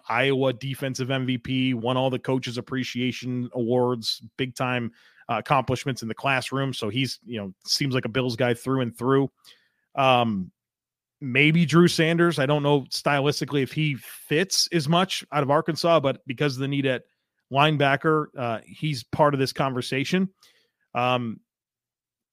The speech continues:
and so that's, that's kinda where I would be thinking at pick thirty-eight. Those players are the ones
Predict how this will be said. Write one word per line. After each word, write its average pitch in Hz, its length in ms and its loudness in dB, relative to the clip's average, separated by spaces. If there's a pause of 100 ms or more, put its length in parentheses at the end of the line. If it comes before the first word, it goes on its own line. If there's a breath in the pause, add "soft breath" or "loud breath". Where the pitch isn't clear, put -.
(180)
and 151 120 -10
so 170 160 2
that's, 175 260 4 (100)
that's 175 240 0
kinda 202 240 4
where 165 200 6
I 160 120 6
would 156 180 2
be 147 120 -2
thinking 151 640 -2 (140)
at 156 240 -4
pick 160 220 -4
thirty-eight. 127 560 -2
Those 147 320 0
players 143 540 -2
are 127 60 -4
the 123 80 -4
ones 131 520 -4